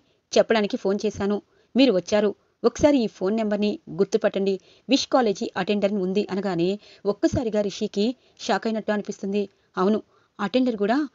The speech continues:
వసుధారాది నాది ఎంగేజ్‌మెంట్ పిక్‌ని పెద్ద పోస్టర్‌గా వెయ్యాలనుకున్నాడు. అంటే ఇప్పుడు ఈ అటెండర్ కూడా ఏదో మా గురించి తెలిసినట్టుంది, మా గురించి ఎవరో ఏదో చెయ్యమన్నట్టు తనకి తెలిసినట్టు అనిపిస్తుంది అని చెప్పి,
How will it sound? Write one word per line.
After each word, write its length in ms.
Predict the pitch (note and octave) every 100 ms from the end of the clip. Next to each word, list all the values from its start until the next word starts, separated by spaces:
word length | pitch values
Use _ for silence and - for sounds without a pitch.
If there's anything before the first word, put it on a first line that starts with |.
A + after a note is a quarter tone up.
| _ _ -
వసుధారాది 540 | B3+ C4+ D4 C4 A3 G3+
నాది 280 | F3+ F#3 D4 D4 _ - F#3
ఎంగేజ్‌మెంట్ 540 | G3+ A#3+ C4+ A#3 G#3+
పిక్‌ని 380 | - G3 G3+ C4 D4 _ _ _
పెద్ద 180 | D#4+ B3
పోస్టర్‌గా 520 | C#4 - G#3 A#3+ G#3 A3+
వెయ్యాలనుకున్నాడు. 760 | G3+ G3+ G#3+ G3+ G3 G3 G3 G#3 _ _
అంటే 260 | - F3 G#3+ C#4+ _ _ -
ఇప్పుడు 280 | C4+ C4+ B3 G#3+ -
ఈ 80 | B3
అటెండర్ 400 | E3+ D3 A3+ A#3
కూడా 220 | G3 G3 C#4+ - _ _
ఏదో 300 | G3 C4+ D4+
మా 140 | C4+ G#3
గురించి 320 | F3 F#3+ -
తెలిసినట్టుంది, 640 | - G3 A3 G#3 - G3 G3 - _ -
మా 100 | F#3+
గురించి 440 | E3+ F3 G3+ - A3 G#3+ _ -
ఎవరో 280 | A3 C4+ F4
ఏదో 220 | C#4 A3
చెయ్యమన్నట్టు 680 | A3+ F3 F#3+ A3+ A3 G3+ C4+ D#4 - _ _ -
తనకి 320 | C#4+ - G#3 - _ _ _ -
తెలిసినట్టు 460 | G#3+ A#3 A#3 -
అనిపిస్తుంది 540 | A3+ G3+ G#3+ - G#3+ G#3
అని 120 | G3+
చెప్పి, 300 | G#3 G3+ G3+